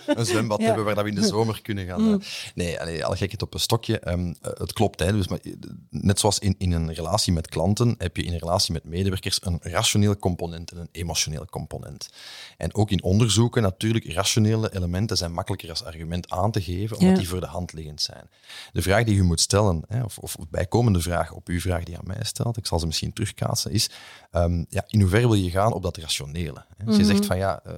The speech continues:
Speaker 1: als het puur maar zou gaan over verloning bijvoorbeeld, dan zou je een race to the top krijgen van, ja,
Speaker 2: Ja.
Speaker 1: de beste werknemers gaan werken daar waar ze het meest kunnen verdienen, voor het minste aantal uren werken, hè, als je
Speaker 2: Mhm.
Speaker 1: dat puur rationeel bekijkt.
Speaker 2: Mhm.
Speaker 1: Dat is gelukkig niet zo, hè. En, ehm, eh,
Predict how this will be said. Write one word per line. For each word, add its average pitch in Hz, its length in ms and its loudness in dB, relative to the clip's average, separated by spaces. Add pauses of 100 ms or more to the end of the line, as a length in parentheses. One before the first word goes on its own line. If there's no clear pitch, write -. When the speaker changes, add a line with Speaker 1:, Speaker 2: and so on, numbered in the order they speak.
(140)
Speaker 1:
als 92 120 -4
het 95 180 -2
puur 127 260 2
maar 101 160 4
zou 87 160 0
gaan 98 300 2
over 90 220 -4
verloning 82 560 -2
bijvoorbeeld, 120 480 -4
dan 98 100 -6
zou 92 160 2
je - 140 -4
een 87 160 -4
race 95 160 0
to 92 80 -6
the 80 120 -10
top - 200 -6
krijgen 80 360 -10
van, 82 240 -8
ja, 208 100 2
Speaker 2:
Ja. 208 240 4
Speaker 1:
de 226 80 0
beste - 260 2
werknemers 101 800 0
gaan 87 180 0
werken 95 320 -4
daar 90 220 2
waar 87 120 -2
ze 90 60 -8
het 85 100 -16
meest 82 220 -6
kunnen 82 180 -8
verdienen, 73 420 -16 (340)
voor 95 100 -2
het 90 100 -6
minste 95 260 2
aantal 90 260 0
uren 85 280 -4
werken, - 320 -14
hè, - 60 -18
als 220 120 4
je - 40 8
Speaker 2:
Mhm. 95 80 6
Speaker 1:
dat 87 80 -2
puur 98 320 0
rationeel 85 460 -4
bekijkt. 202 260 2
Speaker 2:
Mhm. 185 140 6 (500)
Speaker 1:
Dat - 100 2
is 98 120 4
gelukkig 92 320 0
niet 80 260 0
zo, 147 320 2
hè. 113 120 -2
En, 80 340 -8 (280)
ehm, 73 380 -4 (360)
eh, - 80 -20